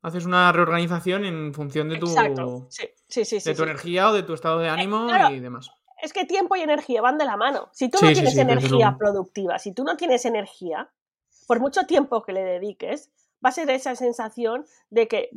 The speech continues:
Speaker 2: la, muchos clientes me dicen, "Yo me voy a la cama y pienso, 'Hoy me podía haber quedado en la cama porque total no me ha servido para nada'". Yo no tengo esa sensación.
Speaker 1: Ujú.
Speaker 2: Porque si siento que no me está cundiendo el día, no es productivo, paro. Analizo por qué.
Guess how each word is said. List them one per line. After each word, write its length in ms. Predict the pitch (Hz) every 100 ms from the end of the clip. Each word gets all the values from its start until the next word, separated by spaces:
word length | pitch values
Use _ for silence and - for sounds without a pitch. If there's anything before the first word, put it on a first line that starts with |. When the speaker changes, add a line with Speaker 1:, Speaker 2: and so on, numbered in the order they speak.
| -
Speaker 2:
la, 220 | - - -
muchos 380 | 196 247 262 233
clientes 300 | 254 240 226
me 60 | 208
dicen, 260 | 214 208
"Yo 80 | 262
me 80 | 349
voy 120 | 359
a 60 | 320
la 140 | 285
cama 240 | 311 311 302
y 40 |
pienso, 520 | 294 214 202 208 180 _ _ _ _ - -
'Hoy 120 | 330
me 100 | 349
podía 160 | 294 294
haber 140 | 269
quedado 180 | 262 247
en 40 | 240
la 120 | 226
cama 240 | 285 311 440 494 _ _ -
porque 240 | 254 240
total 280 | 240 262 359
no 60 | 269
me 100 | 247
ha 20 |
servido 280 | 226 208 190
para 160 | 175
nada'". 240 | - 170 -
Yo 100 | 208 359
no 100 | 403
tengo 180 | 349 254
esa 140 | 247
sensación. 640 | 220 196 190 - 185 151 - _ _ _
Speaker 1:
Ujú. 280 | 165 165 _ _ _ _ _ _ _ _ _
Speaker 2:
Porque 260 | - 262 302
si 140 | 277
siento 380 | 254 427 440 -
que 120 | 233
no 480 | 226 262 311 240 - -
me 100 | 226
está 260 | - 220
cundiendo 420 | 247 233 202 190 180
el 120 | 180
día, 160 | 165 156
no 140 | 196 330
es 140 | 302
productivo, 720 | - 196 180 170 220 254 262 -
paro. 360 | 262 180 151 _ _ _ _ _ _ _ _ -
Analizo 440 | 277 294 330 415
por 180 | 262 247
qué. 280 | 226 180